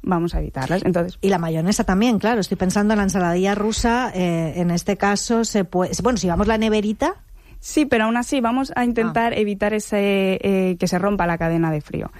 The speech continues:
Speaker 2: Ujú.
Speaker 1: Eh, y vamos a llenar, pues, nuestras ensaladas de, de legumbres. Incluso también podemos comprar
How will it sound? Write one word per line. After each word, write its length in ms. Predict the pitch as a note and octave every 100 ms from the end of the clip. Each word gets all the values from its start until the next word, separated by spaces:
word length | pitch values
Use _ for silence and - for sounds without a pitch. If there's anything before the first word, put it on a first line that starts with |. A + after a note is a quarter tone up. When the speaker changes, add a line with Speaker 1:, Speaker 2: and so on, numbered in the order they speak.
| -
Speaker 2:
Ujú. 280 | F#3 E3 D#3+ F3+ - - - -
Speaker 1:
Eh, 260 | G3+ F#3+ F3+
y 60 |
vamos 200 | F3 E3+
a 60 | F3
llenar, 300 | F3 F3+ C4
pues, 180 | G3 F#3
nuestras 280 | F3 D#3+ D#3+
ensaladas 440 | D#3 D3+ D3+ D3+
de, 300 | D#3+ D3+ D#3
de 100 | E3+
legumbres. 480 | E3 D#3+ G#3 A#3 C4+
Incluso 320 | G#3+ F3+ E3+ E3
también 240 | D3 D3+
podemos 300 | E3+ E3+ E3+
comprar 580 | - D#3+ D#3+ D#3+ D3+